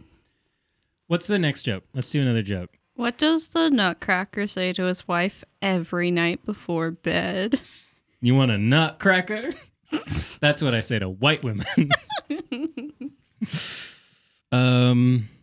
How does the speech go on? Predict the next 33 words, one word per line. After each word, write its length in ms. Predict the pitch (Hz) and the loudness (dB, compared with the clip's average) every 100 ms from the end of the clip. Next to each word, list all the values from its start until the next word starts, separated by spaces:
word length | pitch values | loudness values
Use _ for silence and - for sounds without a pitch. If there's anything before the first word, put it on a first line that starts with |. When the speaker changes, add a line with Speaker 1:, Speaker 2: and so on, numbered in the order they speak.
| _ _ _ _ _ _ | _ _ _ _ _ _
Speaker 1:
huh. 500 | 135 156 135 101 98 95 _ - | 2 4 4 2 -2 -8 _ -4
Oh, 260 | 131 113 | 0 0
man. 600 | 95 95 113 139 113 90 - - _ - | 0 -2 0 2 2 -2 -6 -18 _ 2
Is 200 | 165 202 | 4 4
it 120 | - | 2
something 320 | 180 170 190 | 0 2 0
to 100 | 165 | 2
do 120 | 151 | 2
with 140 | 143 120 | 2 2
nuts 380 | 107 117 - - | 0 0 -2 -8
and 260 | 113 101 | -6 -6
crack? 500 | - 110 90 - - - _ | -8 -12 -12 -14 -20 -20 _
Speaker 2:
It 140 | 220 220 | -2 0
is 120 | 262 | 2
something 300 | 294 285 277 | 2 2 2
to 60 | 247 | 2
do 100 | 220 | -2
with 180 | 185 | -6
nuts. 240 | - - - - | -4 -6 -6 -4
Speaker 1:
Nuts. 400 | 101 95 - - | -2 -2 -8 -8
Okay. 400 | 123 113 98 92 98 _ _ _ - | -4 -2 -4 -6 -12 _ _ _ -2
What 120 | 131 | 0
does 160 | 147 | 2
he 100 | - | 0
say 180 | 160 165 | 0 2
to 80 | 147 | 4
his 140 | 123 | 2
wife 360 | 104 101 110 - - | 0 -4 -4 -6 -8
every 400 | 104 98 120 120 | -8 -6 -2 -2
night? 380 | 101 90 123 - | -2 -4 -6 -8
Speaker 2:
Mm-hmm. 320 | 214 196 185 | -6 -4 -6
Before 340 | 196 202 190 180 | -8 -10 -8 -8
bed. 300 | 180 180 | -6 -6